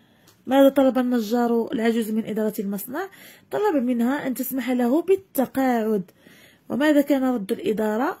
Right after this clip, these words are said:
كان رد الإر-، الإدارة بقبول رجائه. إذن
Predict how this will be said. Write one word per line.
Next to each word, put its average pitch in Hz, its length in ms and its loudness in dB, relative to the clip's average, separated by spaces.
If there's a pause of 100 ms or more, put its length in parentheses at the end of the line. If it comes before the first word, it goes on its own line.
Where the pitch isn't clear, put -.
كان 392 440 -4
رد 220 200 -2
الإر-، 226 320 -4 (160)
الإدارة 214 840 -2 (680)
بقبول 294 560 4
رجائه. 233 720 2 (420)
إذن 220 400 -2